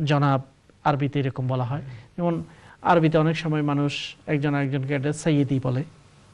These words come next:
অর্থাৎ সম্মানজন স্যার, যেমন আমরা ইংলিশে বলি, এ, সেরকম অনেক সময় সেটা হচ্ছে টাইটেল হিসেবে ব্যবহার করা হয়। মূলত ইসলামের বিধান হলো নবীর বংশধর, বাস্তব অর্থে যারা বংশধর,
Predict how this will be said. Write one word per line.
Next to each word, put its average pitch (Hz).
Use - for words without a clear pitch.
অর্থাৎ 139
সম্মানজন 139
স্যার, 135
যেমন 139
আমরা 131
ইংলিশে 143
বলি, 147
এ, -
সেরকম 226
অনেক 175
সময় 214
সেটা 170
হচ্ছে 175
টাইটেল 190
হিসেবে 135
ব্যবহার 123
করা 135
হয়। -
মূলত 254
ইসলামের 202
বিধান 143
হলো 156
নবীর 233
বংশধর, 156
বাস্তব 135
অর্থে 147
যারা 131
বংশধর, 139